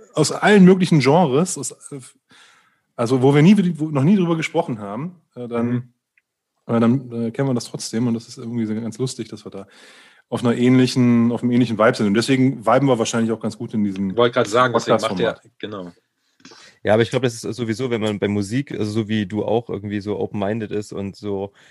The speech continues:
Speaker 3: ähm, viele verschiedene Sachen hört, ähm, und Musik irgendwie als großes Ganzes sieht, wenn Musik gut gemacht ist, finde ich, ist es immer geil.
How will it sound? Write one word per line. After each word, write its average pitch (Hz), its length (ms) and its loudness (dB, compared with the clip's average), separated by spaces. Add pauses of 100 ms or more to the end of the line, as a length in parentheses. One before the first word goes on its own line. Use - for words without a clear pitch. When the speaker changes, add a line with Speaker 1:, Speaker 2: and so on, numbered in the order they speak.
(200)
Speaker 3:
ähm, 98 480 -4
viele 131 280 -2
verschiedene 120 400 -4
Sachen 110 320 -6
hört, 110 440 -2 (460)
ähm, 101 680 -4 (240)
und 107 300 -4
Musik 107 260 -6
irgendwie 104 300 -6
als - 220 -6
großes 113 340 -6
Ganzes 110 340 -4
sieht, 104 240 -14
wenn 104 120 -2
Musik 101 240 -8
gut 113 160 -10
gemacht 110 340 -4
ist, 101 140 -10
finde 104 240 -8
ich, 107 100 -10
ist - 180 -12
es 98 100 -14
immer 98 200 -6
geil. 95 320 -2